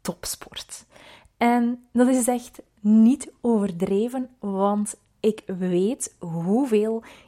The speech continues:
energie, hoeveel, ehm, intensiteit het van jezelf vraagt om beelden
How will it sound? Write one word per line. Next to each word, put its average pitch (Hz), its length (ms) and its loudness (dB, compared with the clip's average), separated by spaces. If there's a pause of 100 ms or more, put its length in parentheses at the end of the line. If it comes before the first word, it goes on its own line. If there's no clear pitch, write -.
energie, 190 760 0 (420)
hoeveel, 214 880 2
ehm, 175 460 -8 (840)
intensiteit 254 1080 2 (240)
het 214 180 -4
van 202 220 0
jezelf 175 520 -4
vraagt 196 560 -8 (360)
om 214 340 2 (680)
beelden 269 880 2